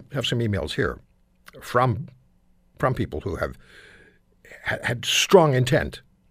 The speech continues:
of voting for Kevin O'Leary and now feel cast adrift. They don't have a second choice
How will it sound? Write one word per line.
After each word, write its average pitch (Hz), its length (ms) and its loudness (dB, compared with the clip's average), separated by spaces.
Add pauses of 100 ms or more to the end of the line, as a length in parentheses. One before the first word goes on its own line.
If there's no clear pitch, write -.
(320)
of 92 100 -8
voting 104 320 -2
for 90 120 -10
Kevin 95 280 -2
O'Leary 78 420 -2 (340)
and 92 140 -2
now 117 160 2
feel 131 180 0
cast - 320 -2
adrift. 120 440 -2 (1400)
They 120 80 0
don't 190 160 4
have 160 120 6
a 143 40 4
second 196 300 4
choice - 460 -2